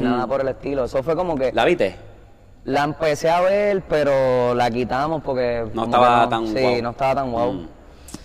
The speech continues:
Speaker 1: Wow. Pues ahí está esa buena, interesante, eh, buena teoría.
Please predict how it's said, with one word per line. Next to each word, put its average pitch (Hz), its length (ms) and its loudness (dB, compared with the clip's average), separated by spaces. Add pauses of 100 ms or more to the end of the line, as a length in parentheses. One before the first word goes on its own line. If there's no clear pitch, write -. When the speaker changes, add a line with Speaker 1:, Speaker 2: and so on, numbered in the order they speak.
(420)
Speaker 1:
Wow. 90 200 -4 (220)
Pues 107 160 4
ahí 110 140 4
está 127 160 2
esa 117 300 2 (520)
buena, 127 160 2
interesante, 127 800 0
eh, 104 280 2
buena 110 240 0
teoría. 120 480 2